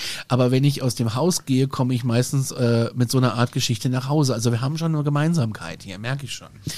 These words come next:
Vielleicht die Kurzfassung der einen Evakuierung. <laughs> Sechste Klasse zweitausendzwei, also das war so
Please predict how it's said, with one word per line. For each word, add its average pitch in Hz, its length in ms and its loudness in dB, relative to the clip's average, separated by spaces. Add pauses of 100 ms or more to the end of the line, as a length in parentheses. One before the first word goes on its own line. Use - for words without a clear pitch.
(520)
Vielleicht 170 300 2
die - 40 0
Kurzfassung 175 600 2
der 156 140 2
einen 143 200 2
Evakuierung. 143 920 2
<laughs> 123 100 0
Sechste - 520 0
Klasse 143 360 2
zweitausendzwei, 139 1000 0
also 123 160 2
das 135 160 2
war 131 160 0
so 131 180 2